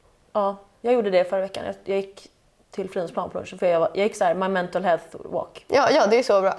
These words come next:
Speaker 1: Ja.
Speaker 2: Eh, man kan också ha en sån här ljusterapilampa.
Speaker 1: Ja, min pappa har en sån. Jag ska
Speaker 2: Ja.
Speaker 1: typ be om den och vara så här, nu är det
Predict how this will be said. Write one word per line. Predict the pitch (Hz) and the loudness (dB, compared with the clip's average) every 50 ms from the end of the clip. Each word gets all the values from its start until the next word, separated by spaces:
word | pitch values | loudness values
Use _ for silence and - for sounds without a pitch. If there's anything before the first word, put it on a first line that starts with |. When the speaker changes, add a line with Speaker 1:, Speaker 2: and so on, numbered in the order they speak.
| - - | -8 -14
Speaker 1:
Ja. | - 202 196 190 - 214 | -12 -12 -12 -8 -6 -4
Speaker 2:
Eh, | 202 196 196 196 202 | -2 0 0 2 0
man | 214 220 | 0 0
kan | - 254 | 0 0
också | 226 254 - - 277 247 240 226 220 - - | -2 -2 0 2 4 6 6 4 4 2 -4
ha | - - 233 214 202 | -6 0 4 4 4
en | 202 196 | 4 2
sån | 208 | -2
här | 196 180 | -2 -2
ljusterapilampa. | 190 226 254 208 - - - - 196 185 185 208 190 208 247 - - - - - - - _ _ _ _ _ _ - _ | 0 -2 -2 -4 -4 -10 -6 -2 -2 -2 -2 -2 -2 0 -2 -2 -4 -10 -12 -12 -12 -16 _ _ _ _ _ _ -20 _
Speaker 1:
Ja, | 226 240 | -12 -12
min | 247 262 254 | -10 -10 -12
pappa | 240 269 262 - 254 | -14 -16 -16 -14 -12
har | 226 208 | -12 -12
en | 196 | -14
sån. | 208 214 - | -14 -18 -14
Jag | - - | -6 -4
ska | 233 269 | -4 -4
Speaker 2:
Ja. | - | -4
Speaker 1:
typ | 240 202 196 | -8 -12 -8
be | - 214 190 | -8 -8 -8
om | 160 135 | -6 -8
den | - - 202 - | -12 -12 -12 -16
och | - - | -12 -6
vara | 180 170 | -4 -4
så | 175 180 | -4 -4
här, | 175 202 | -4 -2
nu | 233 240 | 0 0
är | 233 | 0
det | 196 170 - | 0 -2 -6